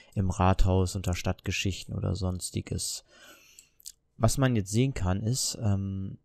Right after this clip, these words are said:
okay, auf der Seite noch nicht, ich fang damit am besten mal an, bevor wir dann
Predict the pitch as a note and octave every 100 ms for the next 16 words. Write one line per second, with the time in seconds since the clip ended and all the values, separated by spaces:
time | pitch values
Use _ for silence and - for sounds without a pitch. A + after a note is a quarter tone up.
0 | - G#2+ - G2+ - A2 A2 A2 A2 F#2+
1 | F#2 A#2 D3 - - _ - C3 F#2+ -
2 | - - - - G#2+ G#2 F#2+ G2+ A2+ -
3 | - - F2+ G2 G#2+ - F#2 F#2 G2 A#2+
4 | C#3 - _ _ _ _ _ _ _ _
5 | - G2+ G2 G2 G2 G2 F#2+ F#2+